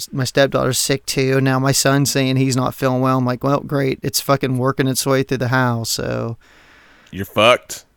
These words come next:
Speaker 1: Yeah, probably, 'cause I'm usually the one that gets sick all the time. I've got, like, the worst immune system ever. I, I'm like, "Jesus Christ, dude, if I ever got fucking aids, I'd be gone in, like, two weeks." There's no, I would not Magic Johnson it. There's no fucking way, 'cause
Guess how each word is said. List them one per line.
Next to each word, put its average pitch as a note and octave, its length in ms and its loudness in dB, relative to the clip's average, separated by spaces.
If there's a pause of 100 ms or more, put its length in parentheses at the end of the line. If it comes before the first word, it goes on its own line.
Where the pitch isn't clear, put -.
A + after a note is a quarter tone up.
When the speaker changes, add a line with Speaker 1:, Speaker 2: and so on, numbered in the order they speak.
Speaker 1:
Yeah, F3 280 6
probably, E3 520 6
'cause C3+ 200 2
I'm F3+ 200 4
usually D#3 260 4
the C#3 100 0
one C#3 200 4
that B2+ 80 0
gets C3+ 260 -2
sick - 340 2
all B2 200 0
the C3 80 -2
time. C3 580 0
I've C#3 160 0
got, D3+ 180 4
like, D3+ 140 2
the C#3+ 80 0
worst C3+ 340 0
immune C3 300 0
system B2+ 420 -2
ever. B2 240 0
I, D3+ 160 6 (100)
I'm C#3+ 240 4
like, C#3+ 260 2
"Jesus D#3 400 0
Christ, C3+ 300 0
dude, C3 100 0
if A#2+ 100 -6
I D3 120 8
ever D#3+ 180 4
got D3 200 4
fucking D3+ 320 2
aids, C3 360 2
I'd C3+ 120 4
be B2+ 120 0
gone B2 320 0
in, A#2+ 100 -2
like, B2 160 -4
two B2+ 220 -2
weeks." A#2+ 460 -2
There's D3+ 200 2
no, E3 160 4
I D#3 140 6
would E3+ 140 8
not D3 180 4
Magic C#3 360 4
Johnson C3 480 -2
it. A#2+ 140 -4
There's B2+ 180 -2
no C3 120 -2
fucking B2 400 -2
way, A#2+ 240 2
'cause C3+ 360 -2